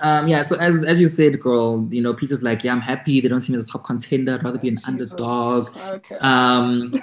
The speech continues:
Speaker 2: <laughs>
Speaker 1: and Jason is just like, "Yeah, listen, it's important to know your competition and to know if
Speaker 2: Facts.
Speaker 1: you're compatible with, uh, Kuniso." And that cues us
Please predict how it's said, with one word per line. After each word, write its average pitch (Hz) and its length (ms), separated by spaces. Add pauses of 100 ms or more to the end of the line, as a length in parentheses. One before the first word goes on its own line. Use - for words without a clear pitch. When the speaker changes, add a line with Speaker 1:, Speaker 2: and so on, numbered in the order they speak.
(220)
Speaker 2:
<laughs> 381 320
Speaker 1:
and 208 100
Jason 185 280
is 160 80
just 180 140
like, 156 320
"Yeah, 175 180
listen, 175 320
it's 165 100
important 196 400
to 170 80
know 151 120
your 160 120
competition 160 720 (360)
and 143 120
to 220 100
know 190 100
if - 40
Speaker 2:
Facts. 156 140
Speaker 1:
you're 147 100
compatible 139 800
with, 123 280 (180)
uh, 120 500
Kuniso." - 580 (140)
And 120 140
that 123 100
cues 196 400
us 139 140